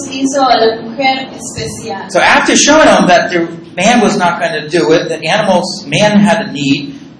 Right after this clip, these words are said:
Speaker 2: animals weren't gonna fulfill it, then he made Eve.
Speaker 1: Así que después de que Dios le mostró a Adán de que los animales ni nada iba a satisfacer o lograr lo mejor del hombre,
Speaker 2: Sí.
Speaker 1: le da a Eva.
Speaker 2: So you know the scriptures, right?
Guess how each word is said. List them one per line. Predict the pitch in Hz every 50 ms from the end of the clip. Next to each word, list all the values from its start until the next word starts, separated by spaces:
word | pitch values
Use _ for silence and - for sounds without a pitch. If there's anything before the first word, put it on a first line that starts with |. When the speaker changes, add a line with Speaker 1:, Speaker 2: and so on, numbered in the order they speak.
| - - -
Speaker 2:
animals | 165 214 254 247 220 214 202 214 190
weren't | 180 165 -
gonna | 175 165 147 -
fulfill | 170 - - - 247 226 170
it, | 151 - - - - -
then | 160 202 233 233 - -
he | - 135 120
made | 110 110 107 107 110 110 113
Eve. | 110 107 110 107 104 - - - - - - -
Speaker 1:
Así | 247 262 262 - 370 359
que | 339
después | 285 269 269 262 - 330 359 370
de | 370 370 -
que | - 233 262
Dios | 277 311 339 320
le | 311 285 254
mostró | - - - - - 285 285
a | 277 269 254 254
Adán | 262 277 302 277 277 285 285 269
de | 254 254 269 -
que | 240 233 233 233
los | 226 220 226 226 - -
animales | 214 214 - - 226 240 285 311 320 330 320 311 294 269 254 247
ni | 247 254
nada | 254 262 277 285 277 277 285 294 285
iba | 269 277 277 254 247 240 240 254 - - - - - -
a | 233 240 233
satisfacer | 240 233 226 233 247 240 - - 247 247 247 - - 311 311 320 339 330 330 277 254 247
o | 226 226
lograr | 226 226 226 233 233 269 285 285 294
lo | 285 269
mejor | 262 269 269 269 277 277
del | 269 269 269 269
hombre, | 254 233 226 220 233 - - - - - - - - - - -
Speaker 2:
Sí. | - 247
Speaker 1:
le | 247 240 240 233
da | 240 233 240 233
a | 226 220
Eva. | 220 220 220 214 196 196 - - - - -
Speaker 2:
So | - - 151
you | 147 143
know | 151 139
the | 135 - - - - -
scriptures, | - - - - - - -
right? | 123 120 - 87 85 - -